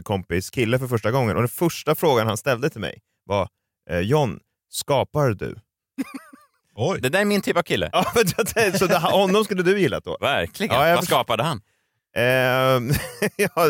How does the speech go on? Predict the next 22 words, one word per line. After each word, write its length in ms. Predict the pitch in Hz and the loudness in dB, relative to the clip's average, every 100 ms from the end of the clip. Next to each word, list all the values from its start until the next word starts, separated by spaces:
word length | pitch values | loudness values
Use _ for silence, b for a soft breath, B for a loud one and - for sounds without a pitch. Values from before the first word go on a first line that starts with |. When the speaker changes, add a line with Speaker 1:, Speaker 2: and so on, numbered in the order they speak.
| 143 123 110 - | 4 2 0 -4
Speaker 1:
teckningar 640 | 170 - - 135 151 131 | -4 -6 -8 -2 0 0
eller 120 | 101 | 0
någonting. 320 | 85 78 - _ | -4 -8 -14 _
Speaker 3:
Ja, 240 | 92 135 | -4 0
det 80 | 151 | 0
låter 260 | 165 165 143 | 0 0 -2
Speaker 1:
Ja. 120 | 123 | -2
Speaker 3:
som 240 | 131 113 | -2 -2
min 160 | 110 110 | -2 -2
typ 160 | 113 131 | 0 0
Speaker 2:
En 40 | |
Speaker 3:
av 60 | 156 | 2
kille. 40 | |
Speaker 2:
konstnär. 500 | 127 - 160 104 95 | 0 0 0 0 0
Speaker 1:
Ja, 260 | 123 147 165 | 2 4 4
han 140 | 175 | 2
var 280 | 170 165 151 | 4 4 4
liksom 320 | 143 139 139 | 4 0 0
allkonstnär 640 | 113 170 151 143 123 180 160 | 2 2 2 0 0 0 -2
tror 140 | 92 | -4
jag 60 | |
han 100 | 73 | -10